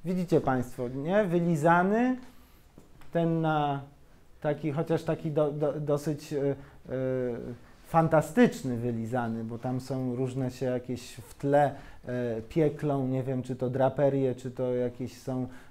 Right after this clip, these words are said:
e, jednak rośliny. No i mamy tego Leona Reinela pokazanego z uwidocznieniem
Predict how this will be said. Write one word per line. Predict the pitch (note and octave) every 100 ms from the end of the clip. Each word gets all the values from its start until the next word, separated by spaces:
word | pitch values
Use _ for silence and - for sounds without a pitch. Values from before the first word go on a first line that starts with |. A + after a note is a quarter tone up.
| -
e, | A#2+ B2 A#2+ A#2+ A#2 A#2 A#2+ A#2 G#2 - -
jednak | C3+ C3+ C3 C3 B2+
rośliny. | C3+ B2 - B2+ B2+ C3 C#3+ F#3+ G#3+ - - - - -
No | F#3+ A3+
i | G3
mamy | E3+ E3+ E3+
tego | E3+ D#3 D3+
Leona | D3+ D3+ D#3 D3
Reinela | C#3 C#3 C#3 D3 D3 C#3+ - -
pokazanego | D3 D3 D#3 C#3 C#3+ C#3+ C#3+ C#3+ C#3 C3+ C3
z | - - C3+ C3 B2 B2 - - - -
uwidocznieniem | F#3+ F3 D#3+ E3 E3 E3+ F3 F3 E3+